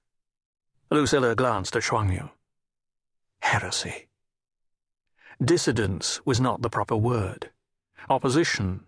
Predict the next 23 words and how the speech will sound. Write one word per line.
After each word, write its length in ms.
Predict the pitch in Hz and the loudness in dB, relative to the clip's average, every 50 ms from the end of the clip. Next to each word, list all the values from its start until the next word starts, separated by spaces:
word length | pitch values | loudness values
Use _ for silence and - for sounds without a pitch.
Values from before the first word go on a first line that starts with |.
| _ _ | _ _
did 160 | - 143 117 | -4 -2 0
not 200 | 131 123 - - | 0 0 0 0
cover 360 | - - - 165 123 120 123 | 0 0 2 2 4 4 4
what 260 | 120 117 123 127 - - | 4 4 2 2 2 0
could 180 | - 139 113 | 0 0 2
be 100 | 120 113 | 2 0
sensed 500 | - - - 151 139 98 87 - - - | 0 0 0 0 0 -2 -4 -4 -4 -2
in 100 | 113 107 | -2 0
the 120 | 113 113 - | 0 0 2
older 360 | 117 123 120 113 107 107 104 | 2 2 2 2 2 0 2
woman. 400 | 101 127 123 110 98 92 - - - _ _ _ _ _ _ _ _ - - | 2 2 2 0 0 -2 -4 -10 -16 _ _ _ _ _ _ _ _ -8 -2
This 160 | - 151 127 - | 0 0 4 4
was 120 | 175 151 | 4 4
something 360 | - 160 156 139 - 139 131 | 4 2 2 2 2 2 2
that 100 | 131 135 | 2 0
could 160 | - 143 117 | 0 0 0
shatter 600 | - - - - 185 170 160 - 120 98 90 92 | 0 0 0 0 0 0 0 -2 -2 -2 -2 -2
the 180 | 98 101 104 104 | -2 0 2 2
Bene 260 | 127 131 127 127 127 | 2 2 2 2 0
Gesserit. 560 | 117 151 147 135 - - 95 82 80 - - - _ _ _ _ _ _ _ _ _ - | 0 0 0 0 -2 -4 -6 -6 -8 -14 -16 -18 _ _ _ _ _ _ _ _ _ 0
Revolt 580 | 131 139 139 117 123 131 127 127 123 - - - - - | 2 2 4 4 4 4 4 2 0 -4 -6 -10 -8 -4
against 600 | - 135 120 131 123 123 120 117 - - - - | -2 0 2 2 2 2 0 -2 -4 -6 -6 -4
Taraza, 640 | - 135 - - 123 117 113 107 - 120 120 151 - | -2 0 0 2 2 0 0 0 -2 -4 -4 -6 -8